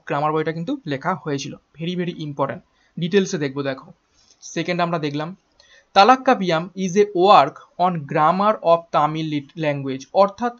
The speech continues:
যে তামিল ভাষাটা রয়েছে সেই তামিল ভাষার উপর একটা ব্যাকরণ বই হচ্ছে, ব্যাকরণ বই হচ্ছে এই তালাক্কাপিয়াম। Very, very important ডব্লিউবিসিএস এর জন্য কিন্তু।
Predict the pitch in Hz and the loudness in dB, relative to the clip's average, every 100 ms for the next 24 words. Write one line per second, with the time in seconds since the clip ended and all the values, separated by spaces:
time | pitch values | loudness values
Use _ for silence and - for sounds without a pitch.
0 | _ 196 233 196 160 185 226 185 165 160 | _ -6 -2 4 6 4 0 2 2 2
1 | 196 196 185 165 160 190 165 170 190 175 | 2 0 0 -2 -6 -2 0 0 0 -4
2 | 175 202 196 196 196 247 269 _ - 147 | -2 -2 0 -2 0 -2 -4 _ -6 2
3 | 175 185 226 233 196 190 196 214 - 269 | 4 4 4 4 2 2 2 0 0 -2
4 | 277 - 156 160 196 202 196 202 247 247 | -4 -2 -2 0 0 0 0 -2 -4 0
5 | 151 143 147 147 143 139 185 214 214 214 | 0 0 -2 -6 -6 -2 -2 0 -2 -4
6 | 170 160 170 160 135 143 143 143 151 160 | -6 -4 -2 -2 -2 -2 -2 -4 -6 -8
7 | 160 156 147 139 135 135 | -10 -10 -8 -8 -10 -12